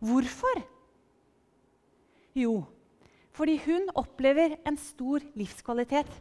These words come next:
ved å virkelig kunne være til stede for de rundt seg.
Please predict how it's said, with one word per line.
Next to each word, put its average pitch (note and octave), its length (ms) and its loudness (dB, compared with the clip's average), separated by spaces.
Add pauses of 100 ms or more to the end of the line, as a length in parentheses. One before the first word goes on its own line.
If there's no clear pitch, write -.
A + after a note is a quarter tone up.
(200)
ved C4 140 0
å - 20 -6
virkelig B3 400 -2
kunne A#3+ 160 -6
være G3+ 240 -2
til G#3+ 80 -10
stede F#3 400 -2
for G3+ 160 -6
de F#3+ 80 0
rundt E3+ 240 -6
seg. G3+ 160 -12